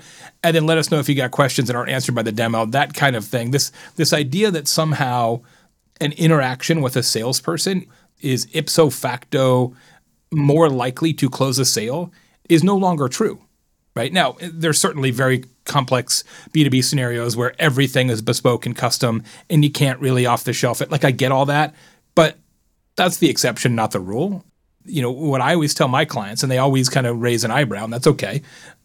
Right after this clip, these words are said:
is what justification do you have for a customer not being able to give you money without a human conversation?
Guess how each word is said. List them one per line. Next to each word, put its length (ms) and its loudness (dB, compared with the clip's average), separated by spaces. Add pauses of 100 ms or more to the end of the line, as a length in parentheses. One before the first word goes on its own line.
is 560 2 (680)
what 320 2
justification 840 0
do 100 2
you 160 2
have 720 -2 (640)
for 160 2
a 40 -4
customer 520 0
not 360 0
being 160 2
able 200 0
to 60 2
give 260 0
you 80 2
money 460 0 (100)
without 520 0 (160)
a 60 -6
human 400 0
conversation? 640 -4